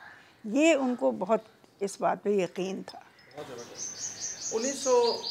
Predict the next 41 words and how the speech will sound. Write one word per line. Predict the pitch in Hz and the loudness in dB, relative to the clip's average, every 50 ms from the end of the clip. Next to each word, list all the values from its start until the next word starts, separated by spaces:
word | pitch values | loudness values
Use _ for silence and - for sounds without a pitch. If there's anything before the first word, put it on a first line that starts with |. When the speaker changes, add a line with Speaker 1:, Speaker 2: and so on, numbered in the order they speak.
| - - | -6 -6
Speaker 2:
सत्तर | - - 196 196 - 233 233 233 226 226 | -4 -4 -4 -4 0 0 0 2 2 2
और | 214 208 208 | 2 2 0
अस्सी | - - - - 226 226 | 0 -2 -4 -6 -8 -8
की | - 202 202 | -6 -6 -6
दिहाई | 165 175 156 151 160 180 185 | -6 -4 -2 0 0 0 0
में | 185 185 185 180 180 | 0 0 0 0 0
आप | 151 160 165 170 | 0 0 0 0
खुद | 165 - 196 185 | -2 -4 -6 -6
भी | - - 196 180 160 143 - - - - - - | -6 -4 -4 -4 -4 -6 -6 -12 -16 -14 -8 -6
हकूक़ | 143 160 165 165 170 175 | -6 -4 -4 -4 -4 -4
निस्वां | 160 160 151 - - 165 160 160 | -4 -4 -4 -4 -4 -4 -4 -4
के | 156 165 156 | -4 -6 -8
लिए | 151 151 147 | -6 -6 -6
निकलीं | 143 135 135 - 143 143 139 135 - - - 247 220 269 262 208 262 269 | -8 -8 -10 -10 -8 -8 -8 -8 -10 -10 -6 -2 0 2 4 4 4 4
Speaker 1:
<laughs> | |
Speaker 2:
और | 180 139 139 139 | 4 2 -2 -2
आपने | 135 135 135 147 143 | -4 -6 -6 -8 -10
बड़ी | 135 135 143 | -10 -10 -10
जद्दोजहद | 139 147 135 139 151 147 147 143 147 147 | -8 -8 -8 -8 -8 -6 -4 -2 -2 -4
की। | 147 - 143 139 135 139 135 135 - - - - - - - | -4 -6 -12 -10 -10 -12 -12 -14 -18 -20 -20 -20 -20 -14 -10
अम, | - 131 135 135 135 135 131 135 139 - - - - - - - - | -8 -6 -4 -4 -4 -6 -6 -8 -14 -16 -18 -18 -18 -18 -16 -12 -8
जो | 139 135 139 135 135 135 131 131 127 123 - - - - - - | -6 -4 -4 -4 -4 -4 -4 -4 -6 -6 -6 -6 -6 -6 -4 -4
अंजुमन, | 147 147 143 160 160 156 156 156 156 | -4 -4 -4 -2 -2 -2 -2 -2 0
अ, | 151 | 0
अ, | 147 143 139 139 135 131 123 120 - - - - - - - 127 131 | 0 2 2 0 0 -2 -2 -4 -6 -6 -6 -6 -6 -6 -6 -6 -8
ख़वातीन | 131 - 151 - - 233 | -6 -4 -2 2 4 6
Speaker 1:
तरक्की | 214 226 - - 226 214 | 6 6 4 4 0 2
पस-, | 202 - 185 185 - 190 | 4 4 4 4 4 0
हाँ, | 175 175 185 - | 0 0 0 2
तरक्की | 190 180 165 165 - 233 | 4 4 4 4 4 2
Speaker 2:
हाँ, | 208 - | 4 2
Speaker 1:
पसंद | 214 233 220 185 190 | 2 2 4 4 4
Speaker 2:
नहीं, | 196 | 4
Speaker 1:
ख़वातीन | 185 - 190 - - 190 - 196 185 196 | 2 0 2 2 2 4 6 4 4 4
Speaker 2:
जो | 196 | 4
Speaker 1:
भी, | 185 180 180 | 0 0 -2
Speaker 2:
women's | - - - 180 190 185 180 | -4 -8 -10 -10 -8 -6 -4
action | 170 160 - 220 | -6 -2 2 6
Speaker 1:
महाज़े | 214 202 208 220 240 208 208 240 220 | 8 12 12 12 12 12 12 12 12
Speaker 2:
जो | 202 | 12
Speaker 1:
अमल। | 208 202 208 208 202 202 | 12 10 8 8 8 8